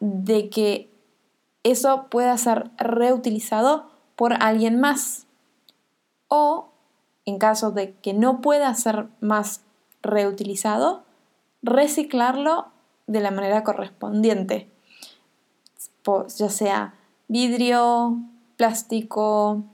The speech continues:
y telas o todos los otros materiales. Entonces, el último paso sería reciclar. Como dije al principio, si reciclamos y separamos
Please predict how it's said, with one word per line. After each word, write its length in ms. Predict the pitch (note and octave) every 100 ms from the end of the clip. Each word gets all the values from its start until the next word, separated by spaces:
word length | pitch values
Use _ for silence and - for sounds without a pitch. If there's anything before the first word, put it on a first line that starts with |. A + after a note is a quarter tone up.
| _ _ _ _ _ _ _ -
y 340 | G#3+ G3+ - - _ _ _ _ _
telas 600 | A3 G3+ G3 G3 F#3+ F#3+
o 120 | F#3 G3
todos 420 | F#3+ F#3+ G3 G3
los 200 | F#3 -
otros 280 | F#3+ G3 F#3+
materiales. 720 | F#3+ F#3+ F#3 F3+ - - - _ _ _ _ _ _
Entonces, 500 | G#3 G3+ F#3+ F#3+ F#3+
el 220 | G#3 G3+ -
último 520 | B3+ A#3+ A#3+ B3 B3
paso 520 | D#4 D#4+ - C4 -
sería 600 | - - A3 G#3+ A3 - - _ _ -
reciclar. 720 | G#3+ A#3 A#3 A3 G3 - - _ _ _ _ _ _ _ _ _ _ -
Como 160 | G#3
dije 200 | A3+ A3+
al 120 | G#3+
principio, 640 | G#3+ B3 B3+ E4+ B3 A3 A3+ - _ _ -
si 200 | - A3+
reciclamos 760 | A3+ A#3 A#3 C#4+ D4+ B3 B3+ -
y 100 | G#3+
separamos 960 | - G#3+ G#3+ G#3 C4 D4+ C4+ - -